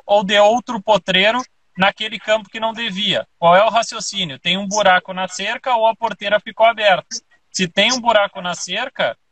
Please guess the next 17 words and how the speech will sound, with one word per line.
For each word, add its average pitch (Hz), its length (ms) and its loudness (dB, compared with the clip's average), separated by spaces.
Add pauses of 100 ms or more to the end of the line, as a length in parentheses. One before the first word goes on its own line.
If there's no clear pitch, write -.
(440)
tem 180 280 4
que 202 100 -8
se 185 100 -8
identificar 208 720 0
onde 196 260 -4
é 214 140 2
que 226 100 -16
está 185 220 -2
esse 185 160 -6
buraco 180 380 0
na 185 140 0
cerca 190 440 -2
e, 262 160 -6 (380)
e 226 240 2
sanar 214 440 2
esse 226 160 -8
problema. 143 520 -2